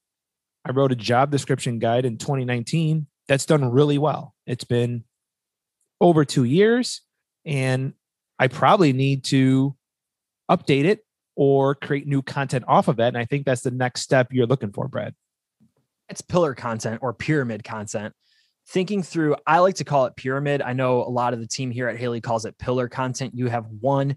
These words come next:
Speaker 2: unique piece of content that's doing very well. How do you build off of that? I like to think of it as a pyramid.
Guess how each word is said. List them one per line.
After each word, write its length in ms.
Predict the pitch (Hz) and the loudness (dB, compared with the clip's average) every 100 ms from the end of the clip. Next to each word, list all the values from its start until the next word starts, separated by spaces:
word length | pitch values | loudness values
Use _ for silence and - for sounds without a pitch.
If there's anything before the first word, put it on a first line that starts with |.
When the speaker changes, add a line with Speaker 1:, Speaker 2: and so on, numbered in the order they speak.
| _ _ | _ _
Speaker 2:
unique 560 | 123 123 123 139 135 - | -8 -4 -2 -4 -6 -10
piece 260 | - 139 131 | -8 -6 -6
of 120 | - | -8
content 420 | - 120 113 117 | -8 -8 -6 -6
that's 200 | 113 107 | -8 -6
doing 280 | 123 117 110 | -6 -6 -6
very 320 | 110 123 127 | -6 -4 -2
well. 380 | 123 113 127 - _ _ - | 0 0 -2 -4 _ _ -6
How 140 | 139 | -2
do 60 | 147 | 0
you 140 | 156 | -2
build 400 | 110 107 127 120 | -4 -4 -2 -2
off 240 | 95 95 98 | -4 -6 -10
of 140 | 98 | -10
that? 260 | - 76 - - | -10 -10 -10 -4
I 140 | 127 151 | 0 0
like 180 | 156 | 0
to 80 | - | -2
think 160 | 151 139 | -4 -2
of 80 | 135 | 0
it 80 | |
as 140 | 127 110 | 0 -2
a 40 | |
pyramid. 540 | - 139 139 139 143 | -4 0 0 0 -2